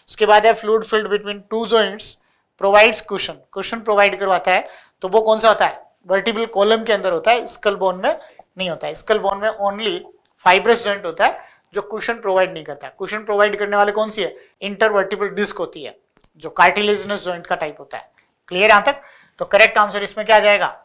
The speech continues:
फर्स्ट आंसर इसका करेक्ट आंसर हो जाएगा। क्लियर? अब इसके बाद आप देखें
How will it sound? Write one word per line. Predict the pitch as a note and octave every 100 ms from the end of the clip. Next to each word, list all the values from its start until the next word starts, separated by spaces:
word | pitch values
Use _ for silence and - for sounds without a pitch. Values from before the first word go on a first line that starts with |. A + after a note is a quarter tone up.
| _ -
फर्स्ट | G#3 G3+
आंसर | F3+ F3 D#3
इसका | - - - - _ _ _ -
करेक्ट | F#3+ F#3+
आंसर | E3+ E3+ D#3+
हो |
जाएगा। | D3 C3+ C3+ - _ _ _ _ _ -
क्लियर? | G3 B3+ C4 - - - - _ _ _ -
अब | A3
इसके | A3 A3
बाद | G#3+ G#3
आप | G3+
देखें | G3 F#3 F3+ G3+